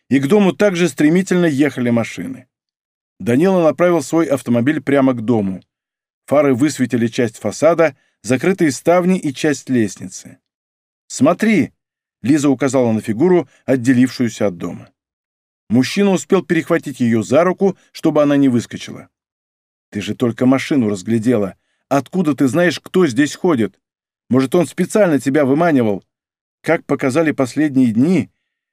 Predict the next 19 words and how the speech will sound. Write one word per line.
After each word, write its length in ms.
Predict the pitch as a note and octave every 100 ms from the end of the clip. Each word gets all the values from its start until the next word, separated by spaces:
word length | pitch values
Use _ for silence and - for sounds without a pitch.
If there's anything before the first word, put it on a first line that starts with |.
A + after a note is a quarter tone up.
| _
этот 320 | A2 F3 F#3+
человек 460 | F#3 F#3 F3 F#3+ -
тебя 260 | E3 D3+ F3+
неплохо 520 | E3+ D#3+ F#3 - E3
знает». 580 | D3 E3+ D3 G2 G2 _ _ _ _ _ _ _ _ _ _ _
Пока 220 | - F#2+ C3
они 160 | B2
спорили 440 | A2+ - C#3 A#2+ G2+
в 80 |
машине, 560 | G2 G2 - E3+ D#3 B2+ _ _ _ _ _
к 80 |
ним, 240 | B2+ F#3 F3
закрывая 440 | C3+ C3+ D#3+ F3+
лицо 280 | C#3+ B2 E3+
рукой 380 | D3 A2+ D#3+ E3+
от 200 | A2 -
яркого 440 | C3+ C#3+ - A2
света 340 | - A2+ G#2 G2
фар, 320 | - E3+